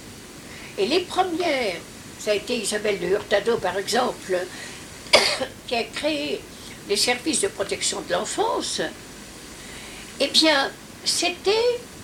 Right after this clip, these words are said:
ça n'était pas pour travailler. Moi, j'ai pas fait du tout mes études pour, euh, pour travailler.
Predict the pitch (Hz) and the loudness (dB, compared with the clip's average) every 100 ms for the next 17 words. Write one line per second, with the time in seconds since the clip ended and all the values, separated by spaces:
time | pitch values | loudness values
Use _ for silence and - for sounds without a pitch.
0 | - 359 381 392 403 403 392 - - - | 0 4 4 4 4 4 2 2 -6 -2
1 | - 247 247 254 349 508 494 - - - | 0 4 4 4 2 2 0 -10 -14 -14
2 | - - - - 254 349 262 311 440 359 | -14 -14 -14 -4 0 4 4 2 2 2
3 | 269 254 269 202 208 196 - 370 440 453 | 0 0 0 2 4 2 2 4 4 4
4 | 453 523 - - - - - - 247 247 | 0 0 -6 -14 -14 -14 -6 0 2 4
5 | 170 - 196 - 185 185 - 440 | 2 2 -4 -2 -2 -2 0 0